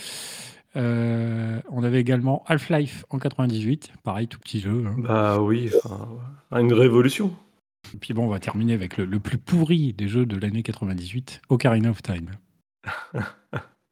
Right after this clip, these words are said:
Speaker 2: Et t'as même pas
Speaker 1: Ouais.
Speaker 2: trouvé moyen de citer Final Fantasy huit, je vois, dans le, dans le taf.
Speaker 1: Euh,
Speaker 2: C'est
Speaker 1: non, peut-être que j'ai une autre émission de quatre-vingt-dix-huit et que j'ai gardé des trucs de côté, je ne sais pas.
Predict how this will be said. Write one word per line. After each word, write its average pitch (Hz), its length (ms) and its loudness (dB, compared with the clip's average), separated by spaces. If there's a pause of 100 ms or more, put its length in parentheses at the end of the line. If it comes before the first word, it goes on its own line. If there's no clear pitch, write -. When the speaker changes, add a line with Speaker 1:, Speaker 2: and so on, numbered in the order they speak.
(1200)
Speaker 2:
Et 143 120 -2
t'as 139 120 6
même 170 280 4
pas - 100 -2
Speaker 1:
Ouais. 220 60 4
Speaker 2:
trouvé 208 200 6
moyen 185 200 6
de 196 40 -4
citer 190 320 -4
Final 165 280 0
Fantasy 135 480 0
huit, 123 180 -2
je 107 100 -2
vois, 101 180 0
dans 98 120 -2
le, 98 80 -2
dans 98 140 -2
le 98 80 -4
taf. 95 320 -10
Speaker 1:
Euh, 135 420 6
Speaker 2:
C'est 127 120 4
Speaker 1:
non, 104 240 0
peut-être 120 340 0
que 143 120 4
j'ai 120 220 6
une 113 100 4
autre 123 220 0
émission 120 340 2
de 127 60 -2
quatre-vingt-dix-huit 127 720 4
et 147 60 6
que 120 60 -2
j'ai 110 120 2
gardé 117 260 4
des 131 120 6
trucs 151 180 2
de 127 100 4
côté, 107 340 -4
je 104 60 -6
ne 104 100 -6
sais - 100 -2
pas. - 140 2